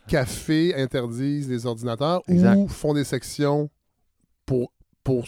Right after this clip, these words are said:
Speaker 1: les gens qui ont des, des ordis, mais pour aussi avoir des sections dédiées seulement aux gens qui se parlent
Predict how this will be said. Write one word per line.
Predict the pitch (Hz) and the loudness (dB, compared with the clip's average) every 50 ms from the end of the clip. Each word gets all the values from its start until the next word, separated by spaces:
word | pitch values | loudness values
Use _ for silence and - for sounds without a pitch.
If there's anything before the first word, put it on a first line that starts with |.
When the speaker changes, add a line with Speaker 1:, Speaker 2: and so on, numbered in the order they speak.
| - - - - | -10 -18 -14 -8
Speaker 1:
les | 131 123 120 | -6 -4 -2
gens | 117 135 139 | -2 -2 -4
qui | 131 | -4
ont | 139 | -4
des, | 135 131 123 117 | -6 -6 -6 -8
des | 120 123 120 123 | -8 -6 -6 -4
ordis, | 117 120 117 127 160 196 | -6 -6 -8 -8 -8 -4
mais | 180 143 - - _ | -4 -4 -4 -4 _
pour | - 135 135 131 131 - _ - | 0 2 2 2 0 -4 _ -2
aussi | 131 120 - - - - 151 147 | -2 -2 -2 -4 -4 -2 0 0
avoir | 127 131 127 | 2 2 0
des | 127 117 | 0 -2
sections | - 120 - - - 139 143 139 | -2 -4 -4 -2 0 0 0 0
dédiées | 127 123 117 113 120 127 | 0 -2 -2 -4 -6 -6
seulement | 123 - 123 120 123 127 | -4 -2 -2 -2 0 0
aux | 123 120 | 0 0
gens | 104 107 117 113 | 0 -2 -2 -4
qui | 113 - | -4 -6
se | - - - | -10 -14 -10
parlent | _ - 110 110 107 110 123 | _ -4 -4 -4 -4 -6 -8